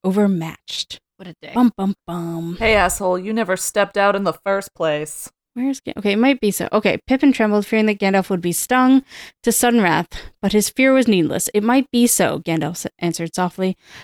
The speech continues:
Speaker 1: "but our trial of strength is not yet come. And if words spoken of old be true, not by the hand of man shall he fall, and hidden from the wise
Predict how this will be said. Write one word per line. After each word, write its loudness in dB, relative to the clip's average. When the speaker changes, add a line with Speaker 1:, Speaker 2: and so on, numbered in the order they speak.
Speaker 1:
"but 0
our 2
trial 2
of 0
strength -2
is -4
not 2
yet -2
come. -4
And 0
if 0
words 2
spoken 0
of 0
old 4
be 0
true, 2
not 0
by 2
the 2
hand 2
of -2
man 0
shall -6
he -4
fall, -8
and -2
hidden 4
from 2
the 4
wise 2